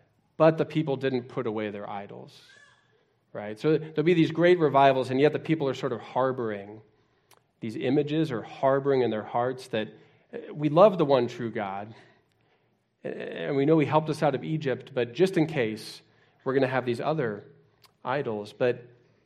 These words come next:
what the psalmist tells us is that, is that idols are idle things. Idle meaning pointless, powerless, unproductive, vain. I mean, you, you think of putting your car in neutral and it idles, right? It doesn't matter how hard you rev it, the car isn't gonna go anywhere.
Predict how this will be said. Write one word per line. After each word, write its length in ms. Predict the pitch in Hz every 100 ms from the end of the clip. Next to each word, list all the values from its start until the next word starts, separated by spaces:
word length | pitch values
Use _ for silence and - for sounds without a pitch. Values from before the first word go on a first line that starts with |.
| _ _ _ _
what 120 | 151
the 80 | 151
psalmist 360 | - 147 135 -
tells 240 | 143 143
us 120 | 127
is 80 | 127
that, 220 | 120 123 -
is 180 | 127
that 160 | 120 -
idols 440 | 120 131 131 127
are 380 | 127 117 107 107 - _ _ _ -
idle 520 | 131 135 123 107 104 - _ -
things. 420 | 160 135 110 113 -
Idle 360 | 127 147 139
meaning 360 | 123 120 117 110
pointless, 720 | - 151 151 - 107 - - _ _
powerless, 720 | - 143 143 127 107 101 - - _ -
unproductive, 920 | 147 160 160 135 123 123 113 101 - _ _ _ _
vain. 520 | 113 117 139 135 113 107
I 60 |
mean, 140 | 127 127
you, 100 | -
you 480 | - 160 165 143
think 160 | 156 143
of 120 | 120
putting 240 | 160 147 127
your 120 | 120
car 300 | - 147 123
in 140 | 113
neutral 600 | 135 170 - 110 127 - - _ _ _
and 140 | 123 120
it 160 | - -
idles, 680 | 147 156 120 95 107 - -
right? 320 | 107 107 127
It 160 | 135 139
doesn't 180 | 147
matter 200 | 147 143
how 240 | 120 135 139
hard 220 | 151 143
you 100 | 131
rev 240 | 135 143
it, 160 | 110 104
the 80 | 117
car 280 | - 127 123
isn't 200 | 123 123
gonna 180 | 113
go 260 | 107 135 160
anywhere. 460 | 110 104 107 -